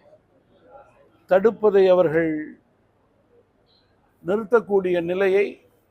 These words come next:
ஏற்படுத்தவில்லை என்பது தெள்ளத் தெளிவாக தெரிகிறது. இனிமேலாவது கள்ளச்சாராயத்துக்கு அவர்கள்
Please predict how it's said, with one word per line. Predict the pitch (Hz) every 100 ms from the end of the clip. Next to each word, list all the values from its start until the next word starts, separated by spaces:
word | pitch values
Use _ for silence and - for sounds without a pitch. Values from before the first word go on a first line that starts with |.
| _ _ _ _
ஏற்படுத்தவில்லை | 160 214 180 214 196 185 175 165 165 175 151 123 _
என்பது | 147 160 165 202
தெள்ளத் | - 175 202 175
தெளிவாக | 185 170 170 165 147 277 - _ _ _ _ -
தெரிகிறது. | 165 143 135 123 131 135 107 - _ _ _ _ _ _ _ _ _ _ _ -
இனிமேலாவது | 156 185 185 190 180 202 214 214 214 - _ _ _ _ _ _ _ _ _ _ _ -
கள்ளச்சாராயத்துக்கு | 160 226 190 214 208 190 185 180 170 160
அவர்கள் | 156 143 139